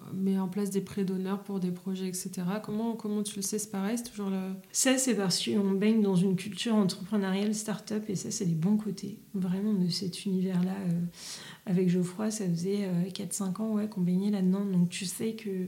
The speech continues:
Speaker 2: plein de mécanismes existent. Et ta formation, puisque lui aussi a fait une école de commerce, il a fait
Speaker 1: Ouais.
Speaker 2: l'IESEG
Speaker 1: Mm.
Speaker 2: à, à Lille, fait que tu développes, euh,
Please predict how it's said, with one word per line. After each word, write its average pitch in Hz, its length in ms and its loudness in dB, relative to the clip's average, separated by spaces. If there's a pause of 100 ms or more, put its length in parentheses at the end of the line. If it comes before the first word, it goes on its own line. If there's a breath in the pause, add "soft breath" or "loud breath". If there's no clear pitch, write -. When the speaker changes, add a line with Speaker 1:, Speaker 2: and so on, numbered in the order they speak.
(500 loud breath)
Speaker 2:
plein 220 180 0
de 208 60 6
mécanismes 202 600 2
existent. 196 560 -4 (460 loud breath)
Et 226 200 2
ta 190 160 2
formation, 208 640 2
puisque 214 200 0
lui 185 180 4
aussi 202 240 2
a 208 100 0
fait - 120 -4
une 180 120 6
école 180 240 2
de 180 80 4
commerce, 196 540 -2
il 175 100 2
a 175 40 2
fait 214 100 -2
Speaker 1:
Ouais. 196 100 2
Speaker 2:
l'IESEG 185 320 0
Speaker 1:
Mm. 196 40 2 (280)
Speaker 2:
à, 190 40 -4
à 180 40 2
Lille, 196 440 2 (120)
fait 233 180 -2
que 233 120 0
tu - 180 0
développes, 190 560 4
euh, 180 340 6